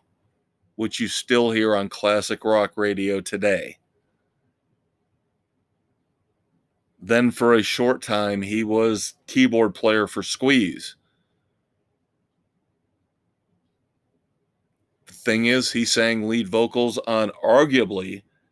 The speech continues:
their most popular song, Tempted. Check out your old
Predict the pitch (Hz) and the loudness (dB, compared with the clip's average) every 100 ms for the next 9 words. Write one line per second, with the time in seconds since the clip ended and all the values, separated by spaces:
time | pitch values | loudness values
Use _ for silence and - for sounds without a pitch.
0 | _ 90 90 113 120 113 113 - 107 107 | _ -16 -2 0 0 0 -2 -4 -2 -2
1 | 107 113 113 - 104 101 104 - 135 135 | -2 -2 -2 -2 -2 -2 -4 -6 -2 -4
2 | - 87 - - _ _ _ _ _ _ | -4 -12 -12 -20 _ _ _ _ _ _
3 | _ _ _ _ _ _ _ _ _ _ | _ _ _ _ _ _ _ _ _ _
4 | _ - - 104 113 110 104 113 107 - | _ -8 -4 -2 0 -2 -2 -2 0 0
5 | 113 117 113 | 0 0 -4